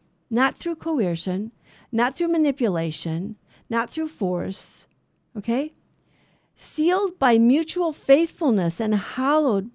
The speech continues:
above all by Christ's sacrament, this love remains steadfast, true in body and, and in mind, in bright days or dark.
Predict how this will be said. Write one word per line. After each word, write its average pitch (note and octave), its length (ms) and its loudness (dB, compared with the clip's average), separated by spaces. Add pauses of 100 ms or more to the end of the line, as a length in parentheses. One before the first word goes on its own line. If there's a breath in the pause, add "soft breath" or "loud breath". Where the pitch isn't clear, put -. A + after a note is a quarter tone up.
(120)
above B3 380 2
all F#3+ 180 0
by F#3 180 -2
Christ's - 640 -6
sacrament, E3+ 920 -4 (580 soft breath)
this D4+ 340 2
love C4+ 380 2
remains G#3+ 380 2
steadfast, - 800 -2
true C4+ 440 0
in G#3 160 0
body A#3+ 460 -2 (260)
and, G3+ 300 0 (100)
and G#3 160 0
in G3 160 2
mind, G3 440 -2
in G#3 140 0
bright A#3+ 440 0
days G#3+ 360 2
or A3 140 -2
dark. A3+ 560 -2